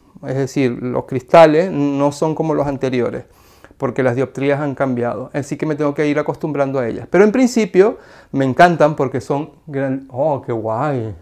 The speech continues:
Y tengo un espejo allí que me estoy viendo <laughs> y me encantan las gafas. Me gustan porque nunca había tenido unas gafas, primero, tan grandes y luego fueran totalmente transparentes.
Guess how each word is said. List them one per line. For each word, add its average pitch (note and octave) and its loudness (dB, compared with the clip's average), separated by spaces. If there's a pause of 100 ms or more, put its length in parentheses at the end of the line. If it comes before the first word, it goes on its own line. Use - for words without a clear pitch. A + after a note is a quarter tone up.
(320)
Y C3 -12
tengo D#3+ 0
un G3 -2
espejo E3 -2
allí B2+ -2
que F#3 -4
me D3 -4
estoy C3+ -4
viendo B2 -6
<laughs> - -12
y E3 -2
me B2+ -2
encantan A2+ -8
las A2+ -6
gafas. A2+ -12 (880)
Me C3 0
gustan D3+ 0
porque C#3+ -2
nunca C3+ 2
había D3 2
tenido D3+ -2
unas C3+ 0
gafas, C#3 -2
primero, C3+ 0
tan F3+ 2
grandes D3+ 2
y E3+ 2
luego C#3 4
fueran D3+ 4
totalmente D#3+ 4
transparentes. C3+ -2